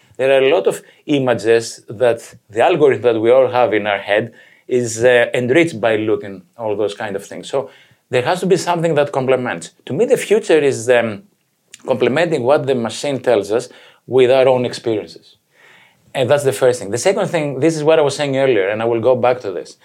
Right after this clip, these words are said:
Um, people who are curious at points move beyond what is the norm or what is expected,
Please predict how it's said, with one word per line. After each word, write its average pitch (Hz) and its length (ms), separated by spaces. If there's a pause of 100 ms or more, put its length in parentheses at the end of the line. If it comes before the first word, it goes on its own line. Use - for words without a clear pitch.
(500)
Um, 131 580 (180)
people 208 280
who 185 120
are 139 100
curious 131 640 (160)
at - 140
points 147 440
move 131 280
beyond 135 420
what 135 200
is 127 360 (160)
the 110 140
norm 120 440
or 110 260
what 110 260
is 110 120
expected, - 500